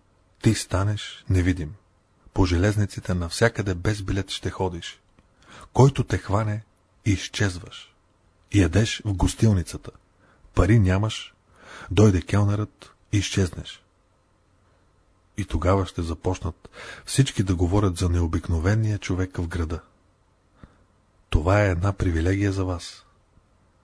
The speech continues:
Освен че няма да платите, но и друго има. Когато купите плат... Щом изчезнете, търговецът ще намери четири пъти повече пари,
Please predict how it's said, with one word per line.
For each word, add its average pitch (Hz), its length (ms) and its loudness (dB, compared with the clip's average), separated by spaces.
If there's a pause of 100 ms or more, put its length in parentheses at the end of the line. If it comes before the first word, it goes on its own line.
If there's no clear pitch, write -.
(300)
Освен 101 340 2
че 95 140 0
няма 90 240 2
да 85 100 -2
платите, 82 540 -6 (520)
но 90 120 4
и 82 60 2
друго 107 320 2
има. 101 280 2 (680)
Когато 92 420 0
купите 120 460 0
плат... - 520 -8 (680)
Щом 104 340 6
изчезнете, 104 680 2 (540)
търговецът 107 840 2
ще - 240 -2
намери 98 340 2
четири 131 400 0
пъти 113 300 -2
повече 104 400 0
пари, 90 360 -2